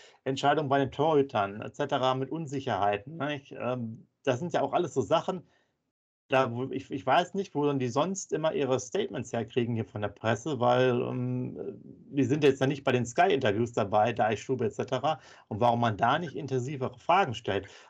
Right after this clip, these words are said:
Woltemade jetzt schon zum dritten Mal gar keine Einsatzminuten, warum nicht?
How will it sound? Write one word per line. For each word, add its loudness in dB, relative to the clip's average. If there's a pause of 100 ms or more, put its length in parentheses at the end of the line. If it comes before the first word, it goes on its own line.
Woltemade 2
jetzt -4
schon -6
zum -6
dritten -4
Mal 2
gar 0
keine -6
Einsatzminuten, -6
warum 0
nicht? -4